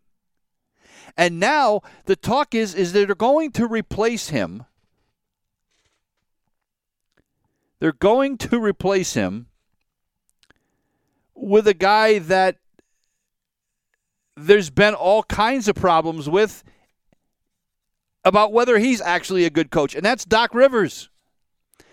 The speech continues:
He started working as, like, a, an informal consultant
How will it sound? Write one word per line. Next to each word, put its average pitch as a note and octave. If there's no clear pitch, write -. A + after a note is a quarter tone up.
He B3
started A#3+
working F3+
as, D3
like, D3
a, A#2
an D3
informal E3+
consultant -